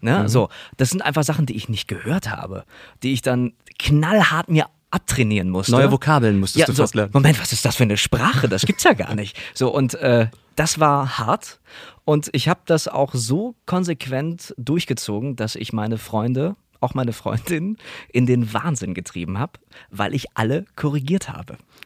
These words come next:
Speaker 2: Ah, okay,
Speaker 1: Für
Speaker 2: geil.
Speaker 1: mich, aber
Speaker 2: Mhm.
Speaker 1: nur für mich laut, wenn jemand was gesagt hat, hab ich's für mich laut nochmal richtig gesagt.
Speaker 2: Der beste Weg, was zu lernen, ist es eig-, ist eigentlich, es zu unterrichten,
Speaker 1: Ja.
Speaker 2: ne? Und dann hast du in
Speaker 1: Genau.
Speaker 2: dem Moment
Speaker 1: Ja, also ich hab's dann einfach nur für mich laut
Speaker 2: Ja, ja.
Speaker 1: gesagt und alle so,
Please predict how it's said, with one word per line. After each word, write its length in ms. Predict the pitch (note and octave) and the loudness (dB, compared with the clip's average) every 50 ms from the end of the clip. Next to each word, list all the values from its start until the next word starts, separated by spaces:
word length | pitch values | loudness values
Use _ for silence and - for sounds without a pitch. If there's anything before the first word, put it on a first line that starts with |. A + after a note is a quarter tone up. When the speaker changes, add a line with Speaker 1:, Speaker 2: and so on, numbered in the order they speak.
| - - | -20 -8
Speaker 2:
Ah, 300 | - C3 C#3 D3 C#3+ B2+ | -4 -4 -2 -2 -2 -4
okay, 220 | B2+ B2+ C#3+ B2 - | -6 -6 -8 -8 -6
Speaker 1:
Für 120 | - - D3+ | 0 4 4
Speaker 2:
geil. 80 | D#3+ D3+ | 6 8
Speaker 1:
mich, 440 | D3+ D#3 F#3 G3 A#2+ A2 - - - - | 8 8 8 8 6 4 0 -4 -2 0
aber 240 | A#2+ A#2+ C3 C#3 | 2 6 6 6
Speaker 2:
Mhm. 80 | C#3 C#3 | 8 8
Speaker 1:
nur 180 | C#3+ E3 G#3+ A3+ | 8 8 8 6
für 200 | - - G#3 F3 | 4 4 4 6
mich 420 | D3 D3+ F#3 B3+ - - - - - _ | 6 6 6 4 2 -4 -12 -18 -12 _
laut, 640 | - C#3 B2 A2 G#2 C#3 G#3 C#4+ - - - - - - - - - - | -2 2 2 4 4 4 2 2 0 -6 -12 -16 -18 -20 -20 -20 -20 -2
wenn 140 | - C#3 C#3+ D3+ | 2 2 4 4
jemand 220 | E3 F3 D#3+ C#3+ | 4 4 4 4
was 120 | D3 C3+ - | 2 0 2
gesagt 440 | - C3+ A2+ A2 G#2 B2 D3+ - - | 2 2 2 2 0 0 -2 -4 -6
hat, 320 | A3 C4 - - - _ _ _ _ _ _ | -6 -6 -6 -10 -16 _ _ _ _ _ _
hab 180 | - D#3 D#3+ - | -4 -4 -2 -2
ich's 300 | F#3 F3 - - - - _ | -2 -2 -2 -6 -10 -12 _
für 140 | - - | -4 -2
mich 220 | D3+ F3 A3+ - - | 0 0 0 0 0
laut 400 | C3+ B2 A#2+ C#3 F3+ G#3+ - - | 0 0 0 0 -2 -2 -6 -4
nochmal 340 | - D3+ D#3 - E3+ D#3 D3+ | -4 -4 -2 0 0 0 0
richtig 340 | D3+ F#3+ - - A#2 - | -2 -4 -4 -4 -6 -6
gesagt. 320 | - - F2+ E2 - - - | -6 -8 -8 -8 -8 -4 -2
Speaker 2:
Der 60 | B2 | 2
beste 320 | A2 A#2+ - - - C3 | 2 4 4 4 2 2
Weg, 160 | B2+ C#3 C3 C3+ | 2 2 0 0
was 100 | B2+ - | -2 -2
zu 120 | - A#2+ | 0 0
lernen, 260 | G#2 G2+ G#2+ B2 D3 | 2 4 4 2 2
ist 160 | - - C3 | 0 0 -2
es 160 | D3+ - - - | -4 -4 -2 0
eig-, 200 | G#2+ A2+ B2 - | 0 0 0 -2
ist 160 | - B2 - | -4 -4 -2
eigentlich, 280 | - A#2+ C#3 D3+ C#3 - | 0 0 2 0 0 0
es 120 | C#3+ - | -2 -2
zu 120 | - - D3 | 0 0 0
unterrichten, 520 | C#3 - C#3 B2+ C#3+ - - - G#2 F2+ - | 2 2 2 2 2 0 0 -2 -2 -2 2
Speaker 1:
Ja. 120 | - A#2+ - | 2 4 6
Speaker 2:
ne? 180 | A#2+ C#3 E3 - | 6 4 4 2
Und 200 | - A#2 A2+ A#2 | 0 0 2 2
dann 140 | A#2 A2 | 2 2
hast 180 | A#2+ C3+ - - | 0 -2 -4 -4
du 60 | B2+ | -2
in 60 | - | 0
Speaker 1:
Genau. 160 | - - G#3+ D#3 | 2 2 4 4
Speaker 2:
dem 20 | |
Moment 260 | B2+ C3 C3 C3 - - - - _ F3+ | 4 2 0 -2 -6 -12 -16 -10 _ -2
Speaker 1:
Ja, 260 | E3 C#3+ A#2 A#2+ - - | 0 0 -2 -4 -4 -4
also 140 | C#3+ C3+ | -2 0
ich 60 | C#3+ E3+ | 0 0
hab's 100 | F3 - | 2 2
dann 100 | G3 E3+ | 2 2
einfach 220 | E3 E3 - F#3 | 2 0 2 2
nur 100 | E3+ D#3+ | 2 2
für 100 | D#3 - | 2 2
mich 220 | D#3 E3+ - - - | 4 4 4 2 2
laut 260 | B2+ B2+ D3+ E3 - | 2 2 2 2 2
Speaker 2:
Ja, 60 | D3 | 2
ja. 60 | C3+ C#3 | 4 4
Speaker 1:
gesagt 260 | C#3 A2 C#3+ D3 - | 4 4 2 0 -2
und 100 | D3 D3 | -4 -4
alle 140 | D3 C#3 C3+ | -2 -2 -4
so, 80 | C3+ | -4